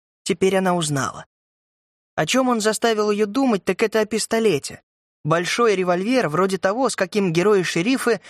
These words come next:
наводили порядок в ковбойских фильмах. Мысленно ей представилась громадная пушка с оттянутым назад курком. Лежит себе на пассажирском сидении машины,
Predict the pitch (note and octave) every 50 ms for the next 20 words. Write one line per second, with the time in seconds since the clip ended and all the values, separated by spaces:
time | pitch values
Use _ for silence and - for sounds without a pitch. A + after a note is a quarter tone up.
0 | - _ - F#3 G#3+ A3+ A#3+ A#3+ C#4+ C#4 C4 - - G3 F#3 G3+ A3 A3 G#3+ G3+
1 | - - - - F#3 E3+ F3 F3+ F#3+ F#3 E3+ - - F#3 E3 - - - F#3+ D3+
2 | B2 A#2 F#2+ F2+ - - - _ _ _ _ _ _ _ _ _ _ _ _ -
3 | F#3 A3+ D4 D4 - - C4 B3 A#3+ A#3 A3 G3 A#3+ C4 A3+ - G#3+ G#3 - -
4 | - A#3 A#3+ A3+ A3+ A3 G#3+ F3+ D#3+ - E3 E3 F#3+ G#3 A3+ A3 F#3 F3 F#3 F3+
5 | F3+ D#3+ - _ - C4+ B3 - - - F3+ - - - F#3 E3 - _ - -
6 | A3+ A3+ G#3+ G3 - G#3 G3+ G3 F#3+ F3+ F#3 G3+ F#3+ - - G3+ G3 - F#3 D#3+
7 | C3+ B2 C3 _ _ _ _ _ _ - - G#3 B3+ A#3+ C4 D#4+ - - - A3+
8 | G#3 G#3+ G#3 - F#3+ F3+ - F#3+ F3+ G#3 A#3 F#3+ - - F#3 E3+ - - E3 D#3+
9 | F#3 F#3 F3 E3+ D#3 D#3 D3+ C#3 - - A#3 B3+ C4 B3 G#3+